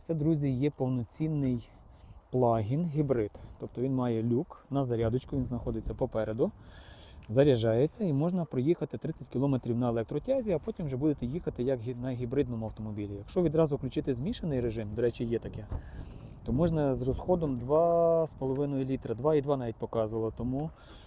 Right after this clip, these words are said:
цікавий автомобіль як для себе. Немає можливості заряджати, їздити просто як на електро-, на електротязі. Мається на увазі, комбінується. Сам мотор — це просто як генератор. Він не впливає напряму на тягу, їде автомобіль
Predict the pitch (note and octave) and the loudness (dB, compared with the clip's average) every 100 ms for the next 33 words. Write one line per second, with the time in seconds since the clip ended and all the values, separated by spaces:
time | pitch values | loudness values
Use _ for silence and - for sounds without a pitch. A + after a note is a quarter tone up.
0 | - - - - - D3 E3 D#3+ C#3+ C3+ | -20 -20 -20 -6 -2 4 6 8 8 6
1 | B2+ C#3 C#3 E3+ G#3+ F3 C#3 D#3+ - - | 4 2 4 4 4 4 4 2 -4 -18
2 | - - - - B2+ B2+ - A2+ A2+ A2 | -20 -16 -16 -8 -6 -4 0 0 -2 -8
3 | - - - - - B2+ D3 E3 E3 D#3+ | -14 -20 -20 -20 -4 2 4 4 4 6
4 | E3+ E3 D#3+ D#3+ E3 E3 F#3+ F3 C3+ D#3 | 6 6 2 2 2 4 2 2 -2 -2
5 | C#3+ B2+ C#3 D3 B2+ A#2+ B2 B2 A#2 A#2 | -2 -4 -2 -2 -2 -2 -2 -4 -6 -6
6 | - A2+ A#2 B2+ C3 B2+ B2+ A2+ - A2+ | -10 -14 -12 -8 -4 -4 -6 -8 -8 -10
7 | G#2+ A2 - - - - - - - - | -10 -12 -16 -20 -20 -20 -20 -20 -20 -20
8 | - - - - - - - - - E3+ | -20 -20 -20 -20 -20 -20 -20 -18 -4 -2
9 | C#3 D3 C3+ B2 B2 A#2 - C#3+ C#3 C#3 | 0 0 0 2 2 -2 -2 -2 2 2
10 | A#2+ A2 G#2 A2 - - - - - - | 0 -2 -4 -10 -18 -20 -20 -20 -14 -4
11 | E3 E3 D#3 G3 F#3+ - D3 D#3+ - C3+ | 0 0 2 0 0 -2 0 -2 0 -2
12 | B2 B2 B2 A2+ - A2+ B2 C#3+ C#3+ D#3+ | -2 -4 -4 -4 -6 -8 -4 -2 -2 -4
13 | - C#3 B2+ B2 A#2+ A#2+ C3 B2+ B2 - | 0 2 2 0 -4 -4 -4 -2 -4 -2
14 | F#3 D#3+ B2 C#3 C#3 B2+ C3 C3 D#3 | -2 -2 -4 -4 -4 -4 -6 -4 -4